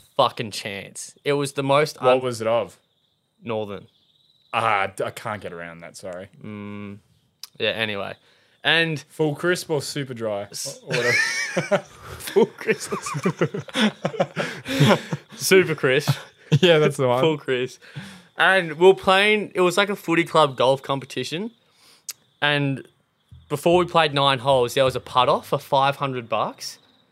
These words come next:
Speaker 1: And I,
Speaker 2: Mm.
Speaker 1: and you enter your name in the hat, and then they pick out three people. Didn't get my name picked out, so I was a bit flat about that. And this bloke won five hundred bones, which was, would have been a really good start to the night.
Speaker 2: That would have been.
Speaker 1: Playing golf, fucking,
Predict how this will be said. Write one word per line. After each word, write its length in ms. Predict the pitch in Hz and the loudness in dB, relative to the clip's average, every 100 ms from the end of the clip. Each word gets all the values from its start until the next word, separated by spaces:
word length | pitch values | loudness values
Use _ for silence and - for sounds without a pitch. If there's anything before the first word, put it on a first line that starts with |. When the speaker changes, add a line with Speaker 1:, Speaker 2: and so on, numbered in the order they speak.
| _ _ _ - | _ _ _ -4
Speaker 1:
And 160 | 127 | 0
I, 160 | 131 107 | 2 0
Speaker 2:
Mm. 80 | 95 | 0
Speaker 1:
and 140 | 139 | -2
you 60 | 143 | -2
enter 280 | 147 156 156 | -2 -4 -6
your 100 | 143 | -6
name 420 | 131 131 131 123 | -4 -4 -6 -8
in 140 | - 123 | -10 -8
the 80 | 120 | -4
hat, 300 | 127 113 - | -2 -2 -4
and 120 | 117 | -8
then 280 | 117 117 101 | -6 -8 -6
they 140 | 120 117 | -2 -2
pick 220 | 135 131 | -4 -4
out 160 | 120 - | -4 -4
three 260 | 127 113 | -4 -4
people. 440 | 113 110 104 104 - | -2 -6 -6 -16 0
Didn't 220 | 180 202 | 2 4
get 120 | 196 160 | 2 2
my 100 | 139 | 0
name 200 | 123 120 | 0 -2
picked 260 | 117 - | -8 -6
out, 260 | 104 - - | -6 -6 0
so 80 | 131 | 0
I 40 | |
was 100 | 135 | 2
a 40 | |
bit 160 | 143 175 | -2 -2
flat 220 | - 127 | 0 0
about 260 | 117 110 95 | 2 -2 -4
that. 220 | 101 85 _ - | -10 -12 _ -10
And 220 | 113 113 | -8 -6
this 100 | 113 | -6
bloke 300 | 120 110 110 | -4 -4 -4
won 140 | 110 | -8
five 300 | 107 120 107 | -6 -4 -2
hundred 320 | 107 107 95 95 _ | -4 -10 -14 -18 _
bones, 460 | 107 98 95 82 - | -6 -4 -6 -12 -18
which 180 | 101 - | -18 -16
was, 280 | 98 90 - _ _ | -16 -18 -20 _ _
would 140 | 135 143 | -6 -4
have 60 | 135 | -4
been 160 | 117 | -4
a 60 | 110 | -8
really 340 | 110 107 104 | -10 -8 -10
good 100 | 98 | -14
start 280 | - 101 92 | -12 -12 -12
to 60 | 101 | -16
the 100 | 95 | -18
night. 260 | 98 98 - | -16 -18 -10
Speaker 2:
That 100 | 110 107 | -4 -2
would 120 | 110 | -2
have 60 | 98 | -6
been. 280 | 95 92 - _ _ _ _ - _ _ _ _ | -10 -10 -14 _ _ _ _ -20 _ _ _ _
Speaker 1:
Playing 340 | 170 196 196 160 | 2 4 4 6
golf, 560 | 160 160 160 - - _ _ _ _ _ | 6 6 2 -6 -20 _ _ _ _ _
fucking, 720 | - 151 147 151 143 139 127 | 2 2 2 0 -2 -2 -6